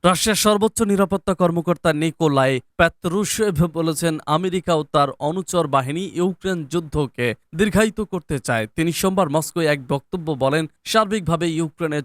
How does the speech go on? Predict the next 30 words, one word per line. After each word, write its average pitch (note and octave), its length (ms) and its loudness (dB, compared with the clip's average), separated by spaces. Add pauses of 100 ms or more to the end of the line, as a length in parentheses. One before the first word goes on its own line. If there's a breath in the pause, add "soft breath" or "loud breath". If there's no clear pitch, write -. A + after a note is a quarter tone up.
চলমান C#3+ 420 0
ঘটনা D#3 380 -2 (100)
প্রবাহ D#3+ 320 2 (400)
প্রমাণ A#3 360 4
করে, C#3+ 240 0 (220)
আমেরিকা A#3 340 -2
ও G3+ 160 -2
তার F#3 180 2 (220)
অনুচ্ছেসেরা E3+ 640 -2 (240)
ইউক্রেনে G#3+ 600 0 (120)
সমরাস্ত্র F3+ 500 0 (180)
সামরিক C#3+ 420 -2
সরঞ্জামের C3 480 -2 (140)
ঢল D3+ 160 0 (140)
নামিয়ে D3+ 260 -2 (100)
চলমান C#3 340 0 (100)
যুদ্ধকে C#3 520 -8 (320)
দীর্ঘায়িত E3 440 0
করতে B2+ 320 -10 (120)
চায়। A#2 200 -2 (240)
এসব D#3 180 2 (100)
সমরাস্ত্র D#3+ 440 0
পরবর্তীতে C#3 720 -2
ইউক্রেনের D3+ 520 -2
নিরীহ D3+ 300 0 (200)
জনগণকে B2 500 -2 (160)
দমনের C#3+ 480 -2
কাজে C3+ 260 0 (300)
ব্যবহৃত C#3+ 680 0
হবে। A#2+ 300 -4